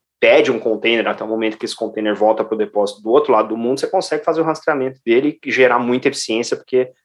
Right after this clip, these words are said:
é uma, é uma indústria, né? A logística é uma indústria base em papel. Aí você começa a colocar na blockchain, você começa a romper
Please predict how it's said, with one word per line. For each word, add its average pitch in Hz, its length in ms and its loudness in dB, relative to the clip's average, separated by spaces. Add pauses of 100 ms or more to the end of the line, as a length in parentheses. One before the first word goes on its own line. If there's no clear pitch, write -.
(300)
é 110 60 0
uma, 110 480 -2 (100)
é 107 60 -4
uma 117 100 0
indústria, 110 400 -8
né? 113 100 -4
A 120 60 4
logística 107 380 -4
é 131 40 -4
uma 135 60 -2
indústria 127 300 -6
base 131 200 0
em 139 60 -6
papel. 107 560 0 (160)
Aí 101 100 -12
você - 160 -12
começa 113 280 -2
a - 20 -12
colocar 113 240 2
na - 80 2
blockchain, 139 360 0
você 147 120 -6
começa 135 380 0
a - 20 2
romper 135 540 0